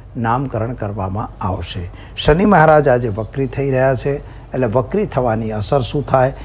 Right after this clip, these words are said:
એની અંગે પણ આપણે ચર્ચા કરીશું. તો ચાલો દર્શક મિત્રો, જોઈ લઈએ આપણે આજનું પંચાંગ. તો ચાલો દર્શક મિત્રો, સોરી,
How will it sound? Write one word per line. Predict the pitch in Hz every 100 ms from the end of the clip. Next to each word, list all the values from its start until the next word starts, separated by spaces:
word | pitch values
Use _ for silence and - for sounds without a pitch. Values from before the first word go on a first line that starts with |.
| - -
એની | 175 156
અંગે | 139 127
પણ | 110 123
આપણે | 110 107
ચર્ચા | 98 104 - 131 - - - -
કરીશું. | 120 73 - - - - - -
તો | 131
ચાલો | 117 123 139
દર્શક | 131 123 - 139
મિત્રો, | 127 135 135 - - - -
જોઈ | 110 156 170
લઈએ | 120 117
આપણે | 104 135 123
આજનું | 113 120 107 98 104 - - -
પંચાંગ. | 110 104 - - - - - - - - - - - - - - - - 110 - - - - - - - - - - - - - - - - - - - - - - - -
તો | 120
ચાલો | 135 160 180
દર્શક | 151 117 -
મિત્રો, | 131 123 135
સોરી, | 120 127 135 147